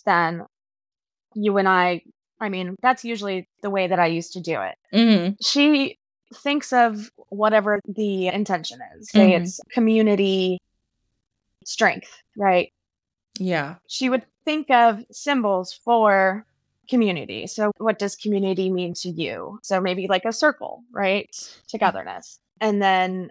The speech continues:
Speaker 1: strength. What is strong to you? Maybe, maybe bullhorns, or maybe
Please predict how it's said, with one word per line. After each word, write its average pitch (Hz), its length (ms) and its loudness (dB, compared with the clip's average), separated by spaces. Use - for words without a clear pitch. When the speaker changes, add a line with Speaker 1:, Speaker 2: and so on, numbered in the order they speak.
Speaker 1:
strength. - 680 -2
What 254 180 2
is 269 120 -2
strong 208 600 0
to - 160 -14
you? 160 120 -8
Maybe, 165 400 -6
maybe 170 220 -4
bullhorns, 226 640 4
or 180 80 -2
maybe 202 440 -2